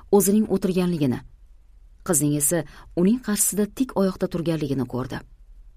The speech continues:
"Nimaga tik turibsiz? O'tiring",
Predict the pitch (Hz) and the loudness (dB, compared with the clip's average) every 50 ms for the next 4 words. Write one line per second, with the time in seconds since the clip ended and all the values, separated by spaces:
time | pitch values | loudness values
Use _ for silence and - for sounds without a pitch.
0 | - - - - - - - - - - - - - - - - - - - - | -20 -20 -20 -20 -20 -20 -20 -20 -20 -20 -20 -20 -20 -20 -20 -20 -20 -20 -20 -20
1 | - - - - - - - - 214 208 185 180 - 196 - - - - 269 254 | -20 -20 -20 -20 -20 -6 2 4 4 4 4 2 -2 -6 -8 -10 -6 -4 -2 -2
2 | 240 - - 160 156 - - - - - - - - - - - - - - - | 0 0 0 2 2 0 0 -2 -8 -20 -20 -20 -20 -20 -20 -20 -20 -20 -20 -20
3 | - - - 240 240 - 269 240 156 | -4 -2 0 0 2 2 2 0 0